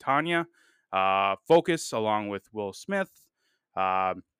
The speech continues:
she appeared in last year's Babylon. Uh, she was at the, towards the end of Asteroid City,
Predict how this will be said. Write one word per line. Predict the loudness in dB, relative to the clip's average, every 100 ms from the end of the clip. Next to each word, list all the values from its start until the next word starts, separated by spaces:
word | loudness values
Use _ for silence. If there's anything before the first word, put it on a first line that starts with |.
| _ _ _ _ -12
she | 0 2
appeared | 2 2 4 4 2 -2
in | 0
last | 2 2 0
year's | -6 -2
Babylon. | 4 4 4 4 4 6 2 -2 _ _ 0
Uh, | 2
she | 2 0
was | -2 0
at | -2 -2
the, | -8 -8 -10 _ _ _ -4
towards | 2 2
the | 2 0
end | 2 2
of | 0 -2
Asteroid | 2 0 0 -6 -6
City, | -4 -2 0 -2